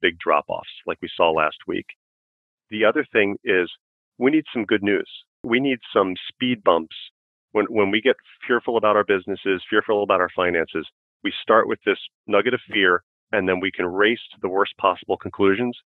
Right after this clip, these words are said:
When there's no good news to stand in the way or slow that down, things can get pretty hairy as they have been.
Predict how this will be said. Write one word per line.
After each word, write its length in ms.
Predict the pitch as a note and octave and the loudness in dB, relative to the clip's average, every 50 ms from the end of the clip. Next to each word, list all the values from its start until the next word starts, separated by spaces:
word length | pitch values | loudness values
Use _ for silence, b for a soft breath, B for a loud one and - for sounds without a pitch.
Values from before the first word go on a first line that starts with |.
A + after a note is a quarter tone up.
| _ _ _ _ - | _ _ _ _ -4
When 140 | A2+ G2+ G2 | -2 0 2
there's 180 | G#2+ B2 A#2+ - | 2 0 0 0
no 140 | D3 D3 C#3 | -2 -2 0
good 200 | - C3+ B2+ G#2 | 2 2 2 4
news 300 | G#2+ G#2 G#2 G#2+ A2 - - | 2 2 2 -2 -4 -6 -8
to 60 | G#2 - | -12 -8
stand 280 | - - G#2 F#2+ F#2+ G2+ | -4 0 0 2 2 2
in 60 | G2+ | 2
the 80 | F#2+ F2+ | 0 0
way 180 | E2+ F2+ F2 F#2 | 0 0 0 0
or 80 | F2+ E2 - - - | 0 -2 -4 -6 -4
slow 160 | F#2+ F#2 F#2 | -2 0 2
that 240 | F2 E2+ E2+ - - | 2 2 2 2 0
down, 340 | F2+ F2 F2 F2+ F#2 G2+ G2+ _ _ _ _ _ _ _ - - | 0 2 2 0 0 -4 -6 _ _ _ _ _ _ _ -2 0
things 180 | B2 B2 B2 - | 0 0 0 0
can 100 | - C3 | -2 -2
get 160 | G#2+ A2+ G#2 - | -2 -2 -2 -2
pretty 240 | - G#2 G2 F2 - | -4 -4 -4 -4 -2
hairy 300 | - F2+ F2 F2 E2+ E2 | 0 2 4 4 2 0
as 60 | D2+ - - | -2 -4 -4
they 80 | F2 | -6
have 260 | D#2 D#2+ D#2+ D#2 D2 | -2 -2 -2 -2 -2
been. 180 | - E2+ - - | -4 -6 -6 -6